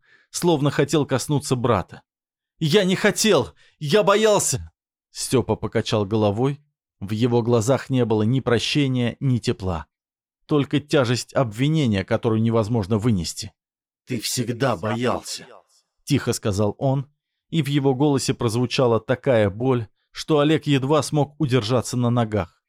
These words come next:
«Даже тогда, когда должен был защищать меня, когда я смотрел на тебя и верил, что ты сможешь, но ты подвел меня, бросил меня умирать». «Нет»,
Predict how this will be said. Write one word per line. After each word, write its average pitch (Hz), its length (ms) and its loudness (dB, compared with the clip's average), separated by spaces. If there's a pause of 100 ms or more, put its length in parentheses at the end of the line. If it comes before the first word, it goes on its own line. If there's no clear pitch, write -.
(560)
«Даже 117 420 -4
тогда, 117 440 -4
когда 117 340 -4
должен 117 500 -4
был 120 180 -6
защищать 123 640 -4
меня, 98 300 -6 (540)
когда 123 320 -2
я 117 100 2
смотрел 131 560 -2
на 107 100 -2
тебя 117 320 -2
и 117 140 0
верил, 110 380 0
что - 240 -6
ты 120 140 -12
сможешь, 135 680 -2 (680)
но 156 160 -2
ты 131 140 -4
подвел 117 440 -4
меня, 90 360 -6 (520)
бросил 120 540 -2
меня 120 340 0
умирать». 123 640 -4 (920)
«Нет», 170 600 0